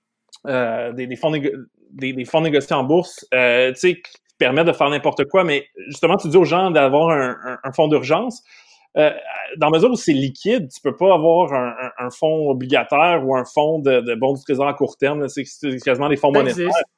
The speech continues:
Speaker 2: Ça existe,
Speaker 1: Euh,
Speaker 2: des fonds
Speaker 1: euh,
Speaker 2: avec de très, oui,
Speaker 1: c'est,
Speaker 2: excuse-moi.
Speaker 1: est-ce que c'est une mauvaise pratique ? Est-ce que, est-ce que tu te dis, ben, moi, non, plutôt que le mettre dans mon compte épargne, euh, puis des fois, les comptes d'épargne,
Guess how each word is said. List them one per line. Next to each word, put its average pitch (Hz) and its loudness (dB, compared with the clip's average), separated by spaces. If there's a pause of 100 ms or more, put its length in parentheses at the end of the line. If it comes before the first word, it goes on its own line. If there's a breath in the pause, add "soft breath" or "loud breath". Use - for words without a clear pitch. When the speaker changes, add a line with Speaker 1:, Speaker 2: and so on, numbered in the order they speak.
Speaker 2:
Ça - -10
existe, 131 6
Speaker 1:
Euh, 165 -6
Speaker 2:
des 151 -12
fonds - -4
Speaker 1:
euh, 180 -8
Speaker 2:
avec 160 -6 (180)
de - -12
très, 160 -16 (380)
oui, 143 -20
Speaker 1:
c'est, - 4
Speaker 2:
excuse-moi. 190 4
Speaker 1:
est-ce 185 -2
que 254 4
c'est 254 -2
une 196 2
mauvaise 170 4
pratique ? 180 -4
Est-ce 202 -4
que, 185 -2
est-ce 160 -6
que 208 2
tu 202 -2
te 170 -8
dis, 160 -8
ben, 147 0
moi, 175 4
non, 190 0
plutôt 190 2
que 208 2
le 160 4
mettre 180 0
dans 143 2
mon 139 0
compte 165 2
épargne, 156 2 (560 soft breath)
euh, 135 4
puis 147 -12
des 151 2
fois, 233 2
les 202 6
comptes 175 2
d'épargne, 175 0